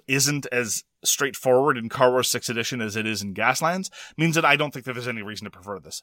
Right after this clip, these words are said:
To say nothing of the fact that Gaslands is, if anything, one of the most economically accessible miniatures games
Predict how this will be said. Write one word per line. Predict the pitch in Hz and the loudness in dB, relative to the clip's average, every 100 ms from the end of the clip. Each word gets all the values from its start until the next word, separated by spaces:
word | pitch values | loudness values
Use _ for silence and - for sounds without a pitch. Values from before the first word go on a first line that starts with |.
| _ | _
To | - | -6
say | 143 143 | -2 0
nothing | 160 214 226 160 | 2 0 0 -6
of | |
the | 110 | -8
fact | 117 113 | -8 -8
that | - | -6
Gaslands | - 143 143 123 113 104 | 0 2 2 -4 -6 -8
is, | 135 127 110 - - - _ | -6 -6 -6 -14 -20 -20 _
if | 196 185 - | 2 2 2
anything, | 180 175 143 123 123 | -2 0 0 0 2
one | 151 | 2
of | 135 127 | 2 -2
the | 143 131 120 104 143 175 | -6 -6 -6 -6 -2 0
most | 160 135 147 170 160 - - | 0 2 4 6 4 0 0
economically | 131 156 135 135 131 127 123 120 | -2 0 2 2 -2 -4 -4 -2
accessible | 107 - 147 - 139 117 | -2 0 2 2 0 0
miniatures | 117 131 - 113 | 0 -2 -2 -4
games | 110 120 110 | -2 -2 -2